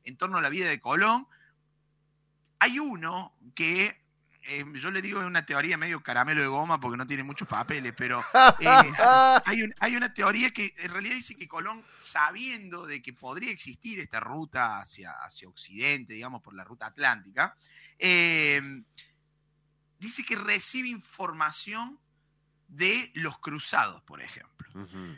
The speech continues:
Speaker 1: Como que los cruzados ya habían seguido en alguna vez, en algún momento de la historia, esa ruta por Occidente. Y esto sí está documentado, que Colón sale de Puerto de Palos con los velámenes de las carabelas, eh, blancos.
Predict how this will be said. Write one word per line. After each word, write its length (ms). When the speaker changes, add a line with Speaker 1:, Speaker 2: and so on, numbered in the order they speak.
Speaker 1:
Como 260
que 100
los 120
cruzados 480
ya 120
habían 260
seguido 680
en 80
alguna 400
vez, 320
en 140
algún 180
momento 480
de 80
la 60
historia, 320
esa 180
ruta 400
por 160
Occidente. 680
Y 120
esto 180
sí 180
está 160
documentado, 560
que 80
Colón 280
sale 260
de 100
Puerto 320
de 60
Palos 520
con 380
los 180
velámenes 640
de 80
las 140
carabelas, 720
eh, 580
blancos. 640